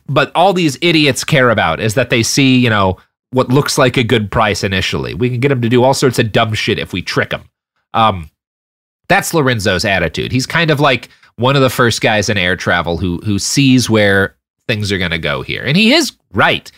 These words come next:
Like, people mostly care about it being cheap. It turns out we're willing to suffer with a lot on planes as long as we don't have to pay too much.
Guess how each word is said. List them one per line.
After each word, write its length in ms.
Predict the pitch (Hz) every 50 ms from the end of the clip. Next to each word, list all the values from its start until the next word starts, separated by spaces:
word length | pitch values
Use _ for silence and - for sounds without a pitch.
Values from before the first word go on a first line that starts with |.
| _ _ _ _ _ -
Like, 220 | 113 113 110 -
people 280 | - 165 156 - 165 147
mostly 420 | 117 117 131 151 - - - 147
care 280 | - - - 139 135 135
about 240 | 127 120 113 113 113
it 120 | 101 92
being 260 | 104 113 107 104 98
cheap. 360 | 87 - - 127 98 73 -
It 80 | 87 -
turns 240 | - 123 117 110 127
out 120 | 123 110 104
we're 80 | 120 113
willing 300 | 110 117 113 117 113 104
to 60 | 104
suffer 340 | 98 - - 117 - - 117
with 160 | 104 104 95
a 60 | 101
lot 300 | 90 92 98 104 107 98 -
on 200 | - 92 85 85 85
planes 460 | - 98 80 78 73 67 71 - -
as 180 | - 95 90
long 180 | 92 95 101 101
as 100 | 95 90
we 60 | 101 95
don't 120 | 95 95
have 100 | 92 -
to 80 | - 90
pay 240 | - - 95 92
too 160 | - - 78 69
much. 400 | 67 64 62 62 - - -